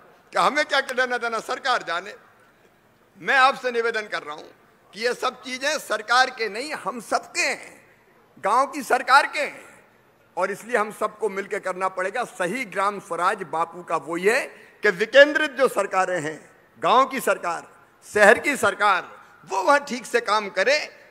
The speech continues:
तब प्रदेश आगे बढ़ेगा। मैं आज बहुत प्रसन्न हूं।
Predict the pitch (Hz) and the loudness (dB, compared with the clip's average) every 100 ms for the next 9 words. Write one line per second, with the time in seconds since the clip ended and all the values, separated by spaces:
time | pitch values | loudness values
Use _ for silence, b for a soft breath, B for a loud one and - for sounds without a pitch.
0 | _ 208 208 180 165 214 - - 151 165 | _ 0 0 -8 -2 -2 -2 0 0 0
1 | 185 170 151 143 147 143 160 160 - _ | -4 -4 -4 -2 -2 -2 -2 -6 -14 _
2 | _ _ _ _ 117 143 - 208 240 196 | _ _ _ _ -8 -4 6 8 8 6
3 | 180 190 - 147 170 151 107 | 0 0 -10 -8 -8 -8 -16